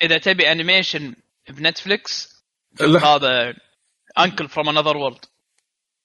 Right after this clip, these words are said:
Speaker 2: إيه، هذا نازل حلقة واحدة الحين، صح؟
Speaker 1: هو technically نازل ثلاث حلقات، آه، ثلاث حلقات باليابان.
Speaker 2: إيه.
Speaker 1: بس، آه، نتفليكس م-،
Speaker 2: ويكلي
Speaker 1: متأخرين
Speaker 2: مسوينه.
Speaker 1: أسبوعين،
Speaker 2: إيه.
Speaker 1: فينزلون، ينزلون كل أسبوع.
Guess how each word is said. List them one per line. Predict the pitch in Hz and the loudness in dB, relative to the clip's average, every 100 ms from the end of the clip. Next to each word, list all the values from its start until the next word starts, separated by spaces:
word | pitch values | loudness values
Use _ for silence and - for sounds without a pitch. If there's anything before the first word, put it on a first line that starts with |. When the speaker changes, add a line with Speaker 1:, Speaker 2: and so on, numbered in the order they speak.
| _ _ - - | _ _ -20 -4
Speaker 2:
إيه، | 160 180 220 226 180 | 4 8 10 10 8
هذا | 160 190 170 | 8 8 8
نازل | 156 165 165 | 6 4 4
حلقة | 185 185 190 | 4 6 6
واحدة | 139 147 | 6 4
الحين، | 139 131 | 4 2
صح؟ | 113 196 - - _ _ _ _ _ _ _ _ _ 147 | 4 2 2 -14 _ _ _ _ _ _ _ _ _ -8
Speaker 1:
هو | 175 175 175 175 170 - - | 0 4 6 6 4 0 -6
technically | 180 208 - 185 | -2 -2 -2 -4
نازل | 170 180 147 | -2 -2 -4
ثلاث | 143 165 170 | -2 -2 -4
حلقات، | 151 - 120 - - _ _ _ _ _ _ | -10 -6 -6 -6 -14 _ _ _ _ _ _
آه، | 110 104 95 | -14 -14 -14
ثلاث | 107 131 | -10 -10
حلقات | - 156 170 - | -6 -2 -2 -2
باليابان. | 139 135 117 - _ _ - | -4 -2 -4 -8 _ _ 2
Speaker 2:
إيه. | 143 123 127 | 4 4 2
Speaker 1:
بس، | 123 117 - 135 | -8 -8 -6 -2
آه، | 123 117 110 - 170 | 0 -2 -4 -4 -4
نتفليكس | 175 190 175 - - | -2 -4 -4 -6 -10
م-، | 143 139 139 | -10 -2 4
Speaker 2:
ويكلي | 165 139 147 | 6 6 2
Speaker 1:
متأخرين | 127 - | 4 4
Speaker 2:
مسوينه. | 127 113 | 4 2
Speaker 1:
أسبوعين، | 110 135 151 | 0 0 0
Speaker 2:
إيه. | 202 | 0
Speaker 1:
فينزلون، | 165 160 160 143 165 160 143 - | 0 2 0 -2 -2 -2 -6 -12
ينزلون | 135 139 131 143 | -8 -6 -6 -10
كل | - 123 | -12 -14
أسبوع. | - - | -14 -14